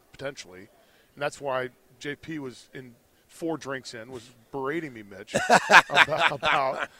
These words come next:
Speaker 1: about how it's gotta be a qu-, I'm like, "Well, you don't know yet.
Speaker 2: I,
Speaker 1: It could be.
Speaker 2: I like
Speaker 1: It's probably more
Speaker 2: con-,
Speaker 1: likely, but still."
Speaker 2: conceptually, I understand your, your,
Speaker 1: It's
Speaker 2: what
Speaker 1: not
Speaker 2: you're
Speaker 1: a hot
Speaker 2: saying.
Speaker 1: take, and you guys are in the hot take business, so I get that too.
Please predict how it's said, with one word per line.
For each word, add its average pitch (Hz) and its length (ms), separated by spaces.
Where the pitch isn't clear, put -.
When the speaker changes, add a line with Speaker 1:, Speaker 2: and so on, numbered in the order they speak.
Speaker 1:
about 151 480
how 151 160
it's 147 200
gotta 190 320
be 185 100
a 170 60
qu-, 185 120
I'm 190 60
like, 170 120
"Well, 160 100
you 185 100
don't 196 340
know 196 180
yet. 95 300
Speaker 2:
I, - 100
Speaker 1:
It - 100
could 285 300
be. 110 280
Speaker 2:
I 285 80
like 262 200
Speaker 1:
It's - 120
probably 240 260
more 202 120
Speaker 2:
con-, 185 100
Speaker 1:
likely, 196 320
but 139 220
still." 160 200
Speaker 2:
conceptually, 139 880
I 120 180
understand 113 600
your, 104 140
your, 113 120
Speaker 1:
It's - 40
Speaker 2:
what 202 80
Speaker 1:
not 226 120
Speaker 2:
you're 208 40
Speaker 1:
a 165 180
hot 175 80
Speaker 2:
saying. 165 140
Speaker 1:
take, 156 100
and 147 100
you 151 60
guys 143 200
are 139 40
in 131 40
the 127 60
hot 127 180
take 117 220
business, 113 320
so - 140
I 120 60
get 147 180
that 127 240
too. - 260